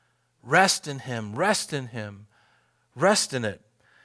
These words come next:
"And it is God who avenges me," David says, "and he subdues the people under me, and,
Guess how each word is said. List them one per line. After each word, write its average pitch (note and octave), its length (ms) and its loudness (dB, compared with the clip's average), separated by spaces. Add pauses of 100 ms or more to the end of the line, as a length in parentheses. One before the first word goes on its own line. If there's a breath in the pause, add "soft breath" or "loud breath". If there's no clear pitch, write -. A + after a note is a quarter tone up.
(120)
"And D3 140 6
it F#3+ 120 8
is D#3+ 100 8
God G#3+ 300 12
who G3 180 10
avenges F#3+ 460 6
me," D#3 120 0
David D3+ 360 4
says, E3 300 2
"and F3 80 0
he F3+ 100 4
subdues F#3+ 640 0
the F3+ 100 4
people G3 400 0
under G#3+ 220 6
me, D#3+ 180 0
and, D#3 200 0